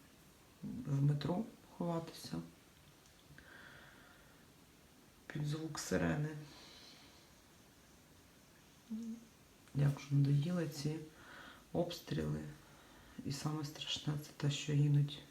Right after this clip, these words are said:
діти. Слава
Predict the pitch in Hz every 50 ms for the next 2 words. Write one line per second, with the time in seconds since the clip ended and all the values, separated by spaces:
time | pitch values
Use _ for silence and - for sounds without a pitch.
0 | - - - 139 135 131 143 139 - - 151 147 147 - - - - - - -
1 | - - - - - - - - - - - - - - - - - - - -
2 | - - - - - - - - - - - - - - - - - - - -
3 | - - - - - - - - - - - - - - 180 180 180 180 180 175
4 | 175